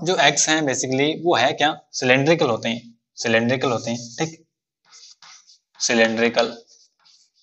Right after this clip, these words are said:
cylindrical होते हैं। और in general जो floor होता है वो व्हाइट color का ही होता है। तो इसके जो X हैं वो क्या हो जाते हैं? White color के होने के कारण जो floor है उसके अंदर concealed हो जाते हैं, ठीक है, उसमें छिप जाते हैं, दिखते नहीं ईजीली।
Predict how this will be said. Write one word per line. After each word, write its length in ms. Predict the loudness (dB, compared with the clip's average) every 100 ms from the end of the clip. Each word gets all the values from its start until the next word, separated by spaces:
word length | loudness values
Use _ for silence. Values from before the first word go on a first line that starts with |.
| _ _ _ _ _ _ -12 -10 -6
cylindrical 500 | 0 4 4 4 2
होते 180 | 0 -2
हैं। 240 | -6 -8 -20 _ 4
और 240 | 6 6
in 180 | 2 2
general 240 | 4 4 2
जो 160 | 2 0
floor 260 | 0 0
होता 140 | 2 0
है 60 |
वो 60 | 2
व्हाइट 220 | 2 2
color 180 | 0 0
का 120 | 0
ही 120 | 2
होता 220 | 0 0 -4
है। 80 |
तो 280 | -2 -4 -4 -8
इसके 240 | -6 -2
जो 140 | 0 2 0 -6 -18 _ _ 0
X 300 | 0 2 -2
हैं 140 | -4 -10 _ _ _ _ -2
वो 120 | 0
क्या 140 | 6 4
हो 60 |
जाते 220 | 4 -2
हैं? 180 | -6 -6 -16 -20 -20 -10
White 300 | 4 6 6
color 240 | 2 2 2
के 120 | 0 -6 -8 _ _ -8
होने 200 | -2 0
के 120 | 0 0
कारण 300 | 4 4 2 -8 _ -20 _ -10
जो 80 | -10
floor 280 | -4 0 2
है 40 |
उसके 160 | 0 -2
अंदर 140 | -4
concealed 400 | -4 -2 0 0
हो 80 | 0
जाते 220 | -2 -4
हैं, 80 | -12 _
ठीक 140 | -8 -6
है, 120 | -10 -10
उसमें 180 | -4
छिप 160 | -2 0
जाते 260 | 2 0 0
हैं, 100 | -4
दिखते 280 | -8 -2 0
नहीं 200 | 2 0
ईजीली। 260 | 0 0